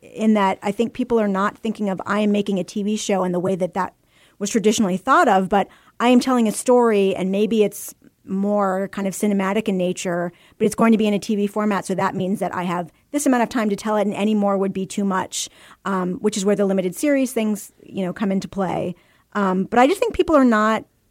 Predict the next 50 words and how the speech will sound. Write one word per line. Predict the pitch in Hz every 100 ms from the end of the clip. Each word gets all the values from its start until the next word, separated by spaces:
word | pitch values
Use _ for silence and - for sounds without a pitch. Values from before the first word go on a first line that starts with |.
| _ _ _ _ -
um, | 190 185 180
to | -
use | 208 196 185
a | 185 180
cliche, | - 196 - 330 233
like, | 202
putting | 226 214
themselves | 208 214 208
in | 202
a | 196
box | 220 226 160 -
as | 170
far | 185 175
as | 175
how | 175 185 185
they | 180 180 175 180
should | 180 - 175
be |
telling | 180 175 175
stories | - 262 302 170
anymore. | 170 - 104 110 98 -
And | 185 180
I |
think | 175 190
that's | 180 175
why, | 180 175 170 160 - _ _ _ _ -
you | 185
know, | 160
there's | 165 180 180
no | 190
standard | 185 190 196 208 220
for | 196
how | 185
many | 185 185
episodes | 196 220 240 233
there | 226 226
should | 240
be | 202 214 226 220
or | 185 180 180 180 - - _ -
how | 185 175 196
long | 190 196 208
an | 226
episode | 233 240 240 226
should | 214
be | 220 240
or | 196
anything | 208 202 196
else. | 214 165
It's | -
like, | 165 - -